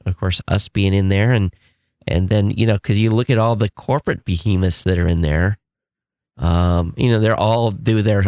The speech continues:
own thing in their own ways, but you've got Acast, you've got,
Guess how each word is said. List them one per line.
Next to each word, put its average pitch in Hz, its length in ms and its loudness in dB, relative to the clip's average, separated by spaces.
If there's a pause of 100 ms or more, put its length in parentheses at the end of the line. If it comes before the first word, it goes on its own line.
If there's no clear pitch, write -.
own 95 180 0
thing 101 240 0
in 90 80 2
their 87 140 2
own 87 220 0
ways, 104 440 0
but - 240 -4
you've 98 140 -2
got 78 260 0 (460)
Acast, 85 760 0
you've - 120 -4
got, 82 240 -2